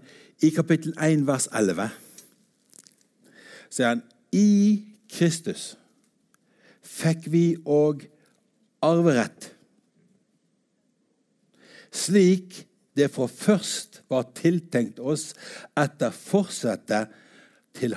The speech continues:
han som gjennomfører alt etter sin plan og vilje.» Vet du hva? Når Gud planla alle ting og la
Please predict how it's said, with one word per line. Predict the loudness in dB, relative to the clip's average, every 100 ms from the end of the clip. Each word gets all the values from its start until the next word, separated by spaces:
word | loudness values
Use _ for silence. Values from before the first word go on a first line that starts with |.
| -4
han | -2 0 0
som | -4 -4 -2
gjennomfører | 0 0 -2 -4 -4 -4 -4 -2
alt | -2 -2 -6
etter | -8 -6
sin | -6 -6
plan | -6 -6 -6
og | -6
vilje.» | -6 -6 -8 -14 -20 -8 -4
Vet | 0
du | 2
hva? | 2
Når | 2 -2 -2
Gud | 2 4 4 0 -6 -18 -12
planla | 2 2 4 0 0 -2 -2 0
alle | 4 4 2
ting | 2 4 4 -2 -4
og | 2 4
la | 6 4